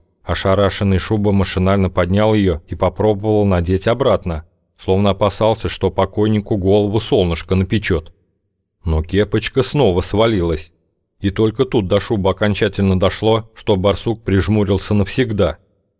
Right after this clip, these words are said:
Исторгнув нечленораздельный яростный вопль, точь-в-точь такой же, какой тридцать секунд назад накануне смерти издал барсук, вожак бросился на завал.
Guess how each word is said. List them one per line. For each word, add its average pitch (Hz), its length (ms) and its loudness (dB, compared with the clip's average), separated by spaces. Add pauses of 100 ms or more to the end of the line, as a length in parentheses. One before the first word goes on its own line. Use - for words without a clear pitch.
(340)
Исторгнув 98 680 -2
нечленораздельный 95 1080 0
яростный 92 520 0
вопль, 92 440 0 (240)
точь-в-точь - 640 -2
такой 110 360 -2
же, 90 240 -2 (120)
какой 98 320 -2
тридцать 101 460 -2
секунд 101 440 -4
назад 98 360 0
накануне 95 500 0
смерти 107 520 -2
издал 95 340 0
барсук, 95 540 -2 (100)
вожак 87 480 0
бросился 90 500 0
на 92 120 2
завал. 92 500 0